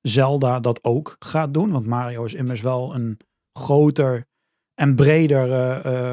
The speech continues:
ehm, doelgroep dan dat Zelda dat zou zijn. Zelda is natuurlijk ook veel. Maar Mario heeft natuurlijk veel meer characters, eh, achter zich die, die, die ze in de film kunnen scharen. Dus ik ben benieuwd hoe ze mee om-, maar ik hoop wel dat ze er wat tofs van gaan maken. Dat je gewoon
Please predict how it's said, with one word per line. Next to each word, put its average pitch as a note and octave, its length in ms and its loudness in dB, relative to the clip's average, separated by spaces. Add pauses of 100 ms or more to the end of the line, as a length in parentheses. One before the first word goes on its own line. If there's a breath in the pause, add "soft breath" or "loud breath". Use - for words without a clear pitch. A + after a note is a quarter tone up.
(120)
ehm, B2 240 -6
doelgroep C3 680 0
dan C3+ 180 0
dat A#2+ 160 -2
Zelda C#3 400 -2
dat C#3+ 200 -4
zou D3+ 180 -6
zijn. C#3+ 180 -2
Zelda C3+ 280 0
is A#2 100 -6
natuurlijk C3 280 -4
ook D3 140 -2
veel. A#2+ 320 -6 (360 loud breath)
Maar C3+ 140 2
Mario C#3 340 2
heeft C3 200 2
natuurlijk C3 300 -4
veel F3 320 0
meer C#3+ 180 0
characters, C#3+ 640 -6
eh, D3+ 480 -2
achter - 360 -6
zich C#3 280 -6 (440 soft breath)
die, C#3 140 0
die, C#3+ 160 -2
die C#3+ 120 0
ze C#3+ 100 0
in C#3+ 60 0
de C3+ 80 -2
film D3+ 280 -2
kunnen C#3 240 -4
scharen. D3+ 540 -6 (720 soft breath)
Dus C#3+ 100 -2
ik C#3+ 140 -2
ben F#3 160 2
benieuwd F3 300 2
hoe D#3 80 -2
ze D#3 100 -2
mee D3+ 140 2
om-, G3 100 -4
maar F3 100 -2
ik D#3 80 -6
hoop D3+ 240 0
wel F3 280 2
dat D#3+ 180 0
ze F#3+ 120 -4
er D3+ 180 -2
wat C#3+ 220 -4
tofs F3+ 340 -4
van C#3+ 260 -2
gaan C#3 360 0
maken. A#2 300 -6
Dat B2+ 120 -6
je E3 60 -8
gewoon E3 280 -2